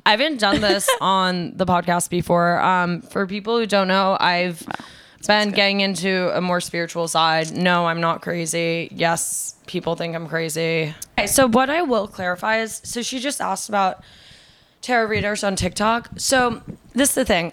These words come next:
Speaker 1: I used to, like, before I really, like, tapped into this shit for
Speaker 2: Mm-hmm.
Speaker 1: me, like, I was like, "Oh my God, you can't do, like, tarot or Reiki, like, over the phone or whatever." You actually can.
Speaker 2: Mm-hmm.
Speaker 1: It's all about energy.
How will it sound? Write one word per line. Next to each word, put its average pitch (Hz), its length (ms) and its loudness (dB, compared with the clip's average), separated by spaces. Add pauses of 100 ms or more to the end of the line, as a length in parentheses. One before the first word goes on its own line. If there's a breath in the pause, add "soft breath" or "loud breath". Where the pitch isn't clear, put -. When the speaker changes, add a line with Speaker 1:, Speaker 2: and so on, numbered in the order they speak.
Speaker 1:
I 214 180 4
used 233 480 0
to, 226 200 2
like, 196 220 2
before 190 240 -2
I 175 80 2
really, 170 440 -2
like, 175 220 0 (160)
tapped 190 400 0
into 175 720 2 (260)
this 190 220 -4
shit - 360 -2
for 226 80 -2
Speaker 2:
Mm-hmm. 226 160 2
Speaker 1:
me, 233 240 0
like, 190 260 0 (460 loud breath)
I 226 60 4
was 226 120 0
like, 214 300 0
"Oh - 20 -2
my 226 140 2
God, 196 180 0
you 190 100 -6
can't 202 360 -4
do, 240 100 0
like, 269 260 0
tarot 196 380 0 (120)
or 180 40 -6
Reiki, - 420 -4
like, 76 240 -2
over 175 160 -4
the 185 80 0
phone 180 220 -6
or 180 80 -2
whatever." - 320 -4 (840 loud breath)
You 220 140 2
actually 220 340 2
can. 175 500 -6
Speaker 2:
Mm-hmm. 214 340 0 (120)
Speaker 1:
It's 208 180 -2
all 180 160 2
about 190 260 2
energy. 196 520 2